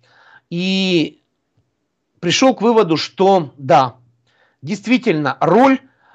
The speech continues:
вот этих вот немецких разработок была достаточно велика. По крайней мере, А, когда Ко-, м, Королёва в тысяча девятьсот сорок четвёртом году освободили из тюрьмы, да, он не досидел своих десяти лет,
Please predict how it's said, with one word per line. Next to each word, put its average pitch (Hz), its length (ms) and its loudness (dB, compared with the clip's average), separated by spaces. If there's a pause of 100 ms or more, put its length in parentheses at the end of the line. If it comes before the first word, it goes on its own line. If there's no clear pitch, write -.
(180)
вот 131 360 -12
этих 165 280 -4
вот 131 80 -18 (100)
немецких 196 600 -2
разработок 165 880 0
была 156 320 -2
достаточно 165 600 -4
велика. 160 380 -2
По 131 120 -4
крайней 196 360 -2
мере, 208 380 0 (440)
А, 143 280 0
когда 165 560 0 (140)
Ко-, 175 100 0
м, 147 440 -8
Королёва 175 460 2
в - 80 -16
тысяча 170 300 -12
девятьсот 156 420 -6
сорок 151 200 -4
четвёртом 160 500 -4
году 151 420 0 (680)
освободили 175 840 0 (600)
из 175 300 -8
тюрьмы, 247 580 0
да, 170 220 2
он 151 240 -2
не 147 80 -4
досидел 139 440 -2
своих 190 280 -6
десяти 160 400 -8
лет, 170 280 2